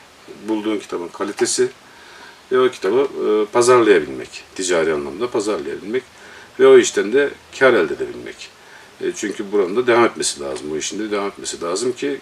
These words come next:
kâr ede-, e, elde edemezsen, e, ne yazık ki devamlılık sağlayamazsın. Ama dediğim gibi, en başta söylediğim gibi, işi sevince, e,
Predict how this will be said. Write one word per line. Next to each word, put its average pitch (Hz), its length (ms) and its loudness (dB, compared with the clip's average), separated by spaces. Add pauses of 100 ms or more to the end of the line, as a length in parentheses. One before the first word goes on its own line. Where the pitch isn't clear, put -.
kâr 113 160 0
ede-, 104 220 -2
e, 90 420 -4
elde 101 140 -8
edemezsen, 123 480 -4
e, 120 440 -6
ne 113 60 -4
yazık 98 240 -4
ki 104 100 -8
devamlılık 104 340 -2
sağlayamazsın. 101 760 -2 (840)
Ama 135 220 0
dediğim 139 320 -2
gibi, 90 240 -4 (140)
en 90 200 -2
başta - 240 -12
söylediğim 98 420 -2
gibi, 82 140 -8 (300)
işi - 260 -6
sevince, 110 560 2 (560)
e, 101 60 -6